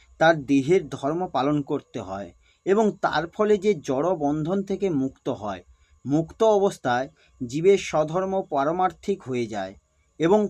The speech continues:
তখন তার দেহাত্ম বুদ্ধি থাকে না। দেহাত্ম বুদ্ধিতে নির্দিষ্ট কর্তব্য কর্মসমূহ রয়েছে এবং সেগুলি আচরণ করা অবশ্য কর্তব্য।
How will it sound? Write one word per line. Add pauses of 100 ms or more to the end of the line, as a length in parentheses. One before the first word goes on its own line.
তখন
তার
দেহাত্ম
বুদ্ধি
থাকে
না। (380)
দেহাত্ম
বুদ্ধিতে
নির্দিষ্ট
কর্তব্য
কর্মসমূহ
রয়েছে (460)
এবং
সেগুলি (120)
আচরণ
করা
অবশ্য
কর্তব্য।